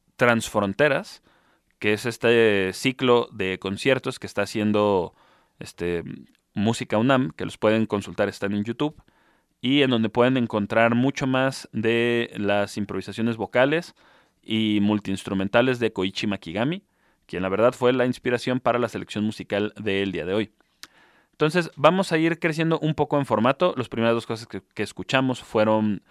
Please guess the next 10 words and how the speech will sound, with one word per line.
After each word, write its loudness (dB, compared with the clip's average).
improvisadores 0
vocales -2
solistas. -4
Lo -4
siguiente -8
que -16
escuchamos -6
fue -2
un -2
dueto. -4